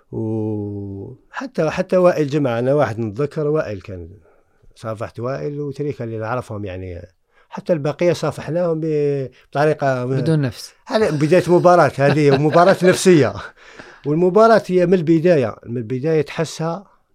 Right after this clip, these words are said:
Speaker 1: الجانب، تحس أن أنا أول لقطة صارت، يعني، ما بين حسام حسن مع،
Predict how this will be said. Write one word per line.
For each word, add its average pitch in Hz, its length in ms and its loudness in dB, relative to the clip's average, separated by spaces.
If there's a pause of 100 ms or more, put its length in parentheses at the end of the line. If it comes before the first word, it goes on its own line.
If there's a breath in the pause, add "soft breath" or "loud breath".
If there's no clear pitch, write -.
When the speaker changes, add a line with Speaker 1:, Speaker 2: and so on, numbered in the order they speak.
Speaker 1:
الجانب، 110 500 -2
تحس 156 280 -6
أن 135 120 -4
أنا 131 300 -4 (180)
أول 170 320 2
لقطة 147 260 -4
صارت، 120 340 -8
يعني، 104 220 -8
ما 110 120 -8
بين 107 200 -10
حسام 117 380 -12
حسن 117 320 -12
مع، 101 280 -10